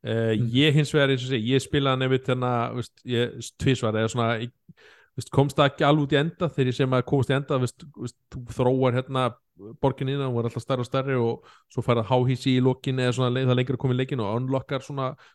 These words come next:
Speaker 1: hluti.
Speaker 2: Mm.
Speaker 1: Eh, eins og segir, svo komu hellingur að, hellingur af aukapakkum í leikinn og þá fannst mér, ég held ég eigi ekkert einasta eða nema hvort þeir hafa verið að ge-, nei, þeir voru ekki að gefa allt, sko, það var að, var hægt að kaupa alla aukapakkana og góti um daginn. Eh, en þú veist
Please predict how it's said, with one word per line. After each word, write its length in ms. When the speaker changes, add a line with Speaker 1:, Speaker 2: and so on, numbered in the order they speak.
Speaker 1:
hluti. 260
Speaker 2:
Mm. 80
Speaker 1:
Eh, 500
eins 140
og 40
segir, 140
svo 140
komu 200
hellingur 1200
að, 80
hellingur 460
af 100
aukapakkum 420
í 60
leikinn 220
og 160
þá 60
fannst 220
mér, 160
ég 80
held 240
ég 80
eigi 160
ekkert 300
einasta 340
eða 160
nema 240
hvort 160
þeir 160
hafa 220
verið 100
að 60
ge-, 280
nei, 140
þeir 100
voru 160
ekki 140
að 160
gefa 240
allt, 100
sko, 160
það 80
var 140
að, 240
var 160
hægt 160
að 60
kaupa 260
alla 160
aukapakkana 480
og 60
góti 260
um 160
daginn. 300
Eh, 640
en 160
þú 140
veist 100